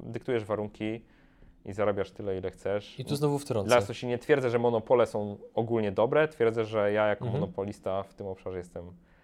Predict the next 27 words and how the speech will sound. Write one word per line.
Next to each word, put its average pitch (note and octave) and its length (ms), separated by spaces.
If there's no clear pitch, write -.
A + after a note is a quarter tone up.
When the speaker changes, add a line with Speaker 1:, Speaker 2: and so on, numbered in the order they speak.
Speaker 1:
e, F2+ 180
w G2 80
najlepszej F#2 360
pozycji. F2 400
Speaker 2:
No C3 140
i D3+ 60
właśnie D#3 240
tutaj D#3 300
ch-, - 260
chcę - 180
temat C#3 340
monopolu B2+ 420
poruszyć G#2+ 380
troszeczkę, G#2+ 540
no C3+ 120
bo B2+ 380
przede C3+ 180
wszystkim, D#3 280
no, C#3+ 200
z - 100
punktu D3+ 360
widzenia C3+ 320
przedsiębiorcy C3 680
to C#3+ 100
jest - 320
sytuacja C3 520
idealna. G#2 540